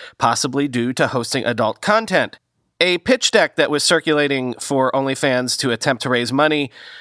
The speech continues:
showed that the company was predicting five point nine billion dollars in gross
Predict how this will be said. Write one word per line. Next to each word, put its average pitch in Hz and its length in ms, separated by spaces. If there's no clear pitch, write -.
showed 233 500
that 190 380
the 156 120
company 262 380
was 208 180
predicting 185 560
five 214 400
point 220 280
nine 185 240
billion 196 420
dollars 185 340
in 147 220
gross 143 500